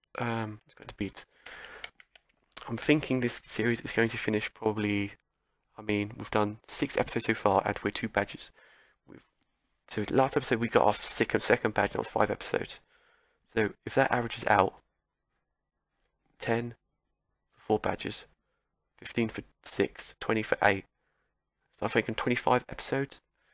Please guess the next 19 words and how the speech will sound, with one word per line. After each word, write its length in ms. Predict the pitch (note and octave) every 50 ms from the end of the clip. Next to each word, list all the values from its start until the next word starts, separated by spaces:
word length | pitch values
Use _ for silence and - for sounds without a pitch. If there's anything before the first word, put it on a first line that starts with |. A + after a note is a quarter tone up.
| _ _
for 100 | _ -
this 140 | A#2+ C3 C3
series, 480 | - - D3 C#3+ D3+ D#3+ E3 - - - _ _ _ _ - - - _ _ _ _ - _ _ _ _ _ _ _ _
which, 440 | - - - - - - - - - _ _ _ _ _ _ _ _ _ _ _ _ -
at 80 | -
the 80 | - A2
rate 140 | A2+ A#2 -
I'm 60 | G#2+ - - _ -
going, 380 | - A#2 A2 A2 A2 G#2+ - -
is 120 | - -
going 200 | - A2+ A2+ A2
to 140 | - - - - _ _ _ _
be, 580 | - A#2 A2+ A2 A2 G#2+ G#2+ G#2+ G#2+ G#2+ G#2 - - _ _ _ _ - - - _ _ _ _ _ _ -
uh, 500 | D#2 C#2 G1+ G1+ G1+ G1+ G1+ G1+ G1+ G1+ G1+ - _
probably 260 | - - A#2+ A#2 A2
three 400 | F#2+ - - - - - B2+ B2
or 60 | A#2
four 260 | A2+ - - - A#2 G#2+
weeks, 420 | A2 A#2+ A2+ - - - - -